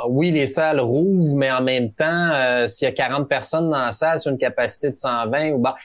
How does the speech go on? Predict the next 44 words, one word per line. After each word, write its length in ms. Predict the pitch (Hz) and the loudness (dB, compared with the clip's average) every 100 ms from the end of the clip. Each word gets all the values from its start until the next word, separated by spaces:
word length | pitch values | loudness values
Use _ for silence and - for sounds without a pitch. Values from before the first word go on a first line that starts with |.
| - - | -20 -6
c'est 140 | 127 | 0
des 80 | 127 | 2
modèles 260 | 131 156 | 2 2
d'affaires 340 | 143 123 160 160 | 2 0 0 -2
qui 100 | - | -2
sont 180 | 135 120 | -4 -2
peu 180 | 151 | 0
rentables. 680 | 143 123 123 113 156 160 165 - _ _ - | 0 0 0 0 0 0 -2 -6 _ _ -4
Euh, 240 | 123 120 120 | 0 2 2
donc, 240 | 135 131 | 0 -2
que-, 80 | 156 | -2
quelle, 360 | 143 190 202 202 _ | 0 0 0 -4 _
quelle 240 | 170 160 165 | 0 2 2
aide 180 | 190 147 | 2 0
voyez-vous, 800 | 127 131 127 123 139 170 165 143 | 2 2 2 0 2 2 2 2
quel 140 | 156 151 | 0 0
support 480 | - 175 175 175 | 0 0 2 2
voyez-vous 380 | 147 135 127 147 | 2 2 2 2
de 60 | 147 | 2
la 120 | 127 | 0
part 360 | 127 143 151 139 | 0 0 0 0
des 140 | 120 | 0
différents 400 | 113 131 120 139 | 0 -2 0 -2
paliers 360 | 139 120 123 143 | 0 0 2 0
de 80 | |
gouvernement 720 | 127 123 131 120 117 120 139 139 | 0 0 2 2 0 0 0 0
dans 180 | 123 | 0
les 180 | 117 113 | 0 0
prochains 500 | 104 - 120 - 123 | -4 -4 -4 0 0
mois ? 260 | 113 139 156 | 0 0 2
Nécessairement, 720 | 143 131 143 - 131 131 165 | 0 0 0 0 0 0 0
les, 260 | 143 123 | 2 2
les, 260 | 117 120 110 - - - | 2 0 -2 -8 -16 -4
l'État 520 | 117 131 135 165 160 | 0 0 0 0 2
devra, 600 | 135 113 117 131 135 127 | 2 0 0 0 2 2
euh, 220 | 113 110 | 2 0
supporter 680 | 104 - 131 135 - - 156 | 0 -2 -2 -2 -4 0 0
ces 200 | 135 127 | 2 0
entrepreneurs, 840 | 117 110 113 - 110 135 143 113 107 | -2 -4 -6 -2 -2 0 -2 -2 -4
là. 120 | 107 | -4
Ça 160 | - 107 | -4 -6
semble 220 | 120 120 | -4 -4
incontournable, 680 | 110 113 107 101 120 131 101 | -4 -8 -8 -8 -6 -8 -10
là. 120 | 98 | -14